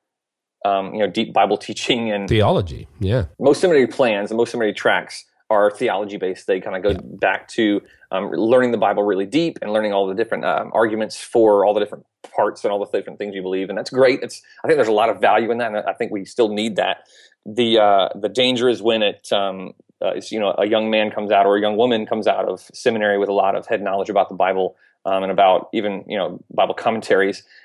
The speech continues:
Speaker 1: um, and not a whole lot on how to lead and develop people. Um,
Speaker 2: Mm.
Speaker 1: and so, uh, most seminary training, um, I guess, is, is lacking that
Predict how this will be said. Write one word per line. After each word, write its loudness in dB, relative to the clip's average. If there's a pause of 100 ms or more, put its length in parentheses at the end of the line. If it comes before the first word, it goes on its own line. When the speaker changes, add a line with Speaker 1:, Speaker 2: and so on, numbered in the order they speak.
(120)
Speaker 1:
um, 0
and -2
not 2
a 0
whole 2
lot 2
on -6
how -2
to 0
lead -6
and -8
develop -2
people. -4 (320)
Um, 0
Speaker 2:
Mm. -4
Speaker 1:
and -6
so, 4 (420)
uh, -2 (240)
most 2
seminary 2
training, -2 (140)
um, -4
I -2
guess, 2
is, -6
is -6
lacking -2
that -4